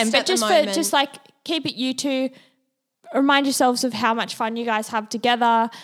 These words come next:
Speaker 2: and all of that, and that nothing's changed in that aspect. And I think go from there. I think that would be my best advice. What do you think?
Speaker 1: I would agree with that advice.
Speaker 2: Okay.
Speaker 1: Well, that's it for this episode. I
Speaker 2: Yeah.
Speaker 1: really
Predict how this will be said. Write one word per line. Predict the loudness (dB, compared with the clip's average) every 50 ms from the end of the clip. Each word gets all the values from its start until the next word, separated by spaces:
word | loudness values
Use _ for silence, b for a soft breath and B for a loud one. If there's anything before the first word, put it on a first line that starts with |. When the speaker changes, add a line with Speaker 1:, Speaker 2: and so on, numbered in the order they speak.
| B B _
Speaker 2:
and | -2 0 0 0 0
all | 2 4 4 4
of | 4 4
that, | 4 2 2 4
and | 2 0 -2
that | 0 0
nothing's | 0 0 0 0 -2 -2 -2
changed | -2 -2 0 0 0 2 0 -2 -2 -2
in | 0 0
that | 0 -2 0
aspect. | 0 -2 -2 -2 -2 0 0 0 0 -2 -6
And | -4 -2 -2 0
I | 0 -2
think | -2 -2 -4 -4 -4 -6 -12 -18 -20 _ _ _ _ _ _ _ _ _ _ -2
go | -2 0 0
from | 0 -4 -4 -2
there. | 0 -2 -2 -2 -6 -8 -6
I | -4 -2
think | -2 -2 0
that | -2 0 0
would | -2 -2 -2
be | -2 -4
my | -2 -2 -2
best | -4 -4 -6 -6
advice. | -8 -8 -8 -8 -8 -10 -12 -14 -14 -8
What | -6 -6
do | -4 -4
you | -4
think? | -4 -4 -4
Speaker 1:
I | -4 -4
would | -4 -6
agree | -6 -8 -8 -10 -10 -10
with | -12 -14
that | -14 -14 -14
advice. | -14 -14 -14 -14 -14 -12 -14 -14 -14 -16 -18 -16 -16
Speaker 2:
Okay. | -12 -8 -8 -8 -8 -8 -12 B B B B B B B B B B B
Speaker 1:
Well, | -2 0 0 2 2 0 0 0 -2 -4 -6 -8 -10 -14 _ _
that's | -8 -8 -6 -6 -8 -8
it | -8 -8
for | -10 -12 -8
this | -6 -4 -4 -4 -4 -4 -6 -6 -10 -10 -6
episode. | -6 -6 -4 -4 -4 -4 -2 -2 -2 -2 -2 0
I | 2
Speaker 2:
Yeah. | 4 4 4 4
Speaker 1:
really | 4 4 2